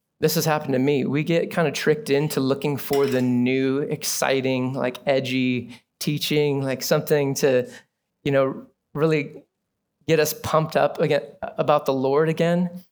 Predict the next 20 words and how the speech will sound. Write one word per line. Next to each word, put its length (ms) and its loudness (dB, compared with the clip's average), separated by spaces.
Um, 560 0
I 60 6
wanna 140 6
say 180 6
this 160 2
because 240 4
I 80 8
know 200 6
it 100 0
from 120 2
experience. 760 0
That 440 0
means 400 2
that 140 2
we 160 2
haven't 300 2
heard 180 0
the 80 -2
gospel 440 -2
rightly. 560 -2